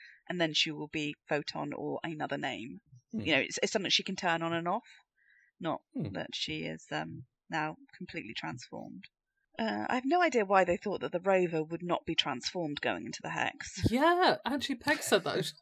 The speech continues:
Speaker 3: was like, "Why did they think that would work?" And I was like, "Well, you know, armour, tanks must work."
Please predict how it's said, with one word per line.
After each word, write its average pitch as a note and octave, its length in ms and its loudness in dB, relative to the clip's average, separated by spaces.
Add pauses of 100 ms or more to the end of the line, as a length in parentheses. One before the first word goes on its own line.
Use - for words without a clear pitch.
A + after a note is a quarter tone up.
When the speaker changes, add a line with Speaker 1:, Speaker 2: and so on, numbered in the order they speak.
Speaker 3:
was D4+ 140 0
like, E4 160 4
"Why G#3+ 460 8
did D#4 200 4
they C#4+ 160 6
think A3+ 260 8
that G3+ 180 6
would G3+ 180 2
work?" D#3+ 420 4 (360)
And F#3+ 120 2
I F#3+ 60 2
was G#3 140 0
like, A3 200 4
"Well, C4 300 2
you C4 140 -2
know, E3+ 360 4
armour, F#3 420 0 (180)
tanks A3+ 500 -4
must D3 220 -10
work." - 320 -6